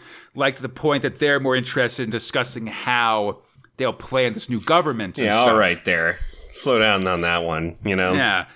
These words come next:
Speaker 1: August is really skeptical about if the vote will be honored, if the judges lose and stuff, and the bishop's just plain clueless.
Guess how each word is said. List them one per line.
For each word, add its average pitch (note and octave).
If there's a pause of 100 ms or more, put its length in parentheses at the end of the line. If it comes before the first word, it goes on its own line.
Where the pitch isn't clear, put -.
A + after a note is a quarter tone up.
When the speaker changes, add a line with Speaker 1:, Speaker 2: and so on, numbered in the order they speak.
(340)
Speaker 1:
August F#3
is C#3+
really D#3+
skeptical D#3
about C#3
if -
the C3
vote B2+
will B2+
be C3
honored, C3
if B2
the B2
judges G#2+
lose A3+
and A3+
stuff, A3+ (340)
and G3+
the F#3+
bishop's E3+
just C3+
plain B2
clueless. C3